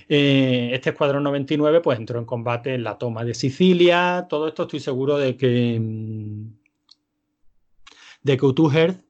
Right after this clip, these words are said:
que le encanta la historia y la historia militar, nos lo podría contar con, con más detalle, ¿no?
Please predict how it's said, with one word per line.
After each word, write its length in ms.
que 140
le 80
encanta 340
la 80
historia 380
y 20
la 80
historia 260
militar, 340
nos 140
lo 120
podría 340
contar 380
con, 380
con 180
más 160
detalle, 400
¿no? 160